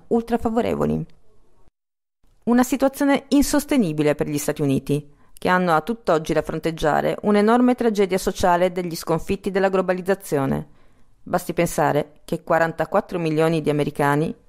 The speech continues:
si sostengono con il cibo che gli viene passato dal governo grazie al programma federale degli Stamp Food. Una situazione ben capita dall'altra grande fabbrica del mondo, la Cina,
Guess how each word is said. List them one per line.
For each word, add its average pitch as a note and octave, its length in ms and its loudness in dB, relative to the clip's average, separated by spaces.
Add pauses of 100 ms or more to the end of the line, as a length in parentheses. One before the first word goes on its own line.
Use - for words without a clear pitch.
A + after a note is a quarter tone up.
(120)
si - 180 -4
sostengono G#3+ 600 0
con E3+ 140 -2
il E3+ 100 -2
cibo F3+ 440 0
che F#3+ 120 -4
gli E3+ 80 -2
viene F3+ 180 0
passato F#3 380 -2
dal D3+ 160 -2
governo D3 560 -2
grazie F#3 380 -2
al D#3+ 40 -8
programma E3 380 -2
federale D3+ 540 -2
degli D3+ 200 -4
Stamp F3 400 -2
Food. D3+ 540 -8 (1300)
Una A3 180 2
situazione A#3 560 0
ben A3+ 240 2
capita E3 560 -4
dall'altra F#3+ 500 0
grande A3 300 0
fabbrica G3 400 -2
del G3+ 160 0
mondo, D3 360 0
la D#3 120 0
Cina, C#3 520 -2